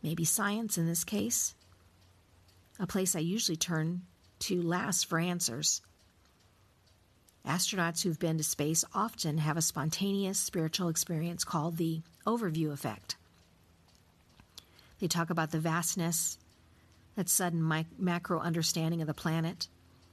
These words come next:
and how perfect, fragile, and breaktake-,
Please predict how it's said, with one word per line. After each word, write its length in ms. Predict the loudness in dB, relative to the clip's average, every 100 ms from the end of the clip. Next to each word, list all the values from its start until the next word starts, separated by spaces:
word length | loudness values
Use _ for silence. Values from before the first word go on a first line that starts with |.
| -20 -20 -20 -20 -20 -4
and 120 | 0
how 140 | 0 -2
perfect, 680 | -2 -2 0 -4 -4 -8 -8
fragile, 480 | 0 0 2 0 0
and 200 | 0 2
breaktake-, 460 | 0 0 -2 -2